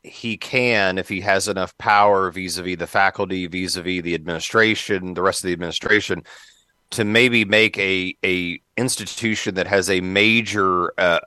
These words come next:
a pull and major effect different than the direction that it's been going in the past. So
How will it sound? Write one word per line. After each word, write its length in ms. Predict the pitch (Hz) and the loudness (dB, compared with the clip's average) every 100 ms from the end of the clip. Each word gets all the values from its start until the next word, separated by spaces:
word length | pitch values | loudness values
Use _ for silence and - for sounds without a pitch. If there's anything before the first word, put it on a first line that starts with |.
| _ | _
a 80 | - | -6
pull 600 | 82 - - 123 120 98 | -6 -6 2 4 6 4
and 160 | 87 90 | 2 0
major 400 | 98 104 98 85 | -2 -2 -2 -4
effect 440 | - 104 98 - - - - _ _ _ _ _ _ | 0 2 2 0 -14 -20 -20 _ _ _ _ _ _
different 480 | 127 123 113 90 - | 2 2 2 0 0
than 520 | 87 95 90 90 87 | -2 2 2 0 -4
the 180 | 82 95 | -8 -6
direction 520 | 90 95 95 - 92 | 2 4 4 0 -2
that 100 | 87 | 0
it's 140 | 85 - | -2 -2
been 200 | 92 87 | -4 0
going 300 | 92 87 85 | 0 2 -2
in 100 | 82 | -8
the 80 | |
past. 440 | 78 107 90 64 - | -6 2 2 2 -2
So 300 | - 85 | -2 -2